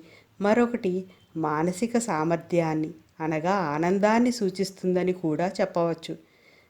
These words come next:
నిజమైన ఆనందం ముక్తిని పొందడం. శంభుమోహిని ఈశ్వరుని మోహింపచేయునది.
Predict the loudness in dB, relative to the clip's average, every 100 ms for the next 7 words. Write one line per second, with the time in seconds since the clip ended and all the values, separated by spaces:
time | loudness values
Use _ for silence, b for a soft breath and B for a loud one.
0 | b 0 2 2 4 4 2 2 2 2
1 | 2 2 0 -2 -12 _ -8 -4 -4 -2
2 | 2 4 4 2 2 0 -4 -8 _ _
3 | _ _ _ _ _ _ _ _ _ _
4 | -6 2 4 6 6 8 8 8 6 4
5 | 4 2 -8 _ _ _ _ _ -4 -2
6 | 0 2 6 6 6 4 2 -4 _ _
7 | -2 2 2 4 4 4 2 2 2 2
8 | 0 -4